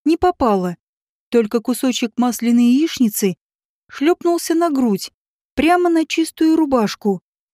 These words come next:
Придется переодеваться, но это не смертельно. "Что за истерики с утра, Лена?" Алексей нахмурился. "Ты плохо спала?"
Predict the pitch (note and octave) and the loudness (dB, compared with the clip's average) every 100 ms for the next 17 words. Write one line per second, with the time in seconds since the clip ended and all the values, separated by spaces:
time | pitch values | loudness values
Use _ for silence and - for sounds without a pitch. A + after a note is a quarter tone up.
0 | - C4 D4 F#4 - F4 E4 E4 D#4+ E4 | -2 0 2 0 0 -2 0 2 2 0
1 | C#4+ G#3 - - G3 - _ _ _ G#3 | 0 -2 -2 -6 -6 -6 _ _ _ 2
2 | B3 C4+ C#4+ D4 - D#4+ D#4+ C4 A3 G3 | 4 2 0 -2 -2 -4 -4 -2 0 0
3 | F3+ F3 _ _ _ _ _ - - G#3+ | -2 -6 _ _ _ _ _ -14 -2 0
4 | G3+ C4 C4+ E4+ C4 G#3 G#3 - A3+ A#3+ | 2 0 0 0 0 0 -2 -4 -4 0
5 | G3+ F#3 B3 G#3 F#3 - _ _ _ - | 0 2 2 2 0 -4 _ _ _ -4
6 | G#3+ B3+ - D#4 D#4+ - A#3+ G#3+ F#3 - | -2 0 0 0 0 0 0 0 -2 -4
7 | F#3+ F3 _ _ _ _ G#3+ A3 G#3+ G#3+ | -8 -8 _ _ _ _ 0 0 0 0
8 | A#3 B3 - - A#3+ D4 | 0 -2 -4 -2 0 0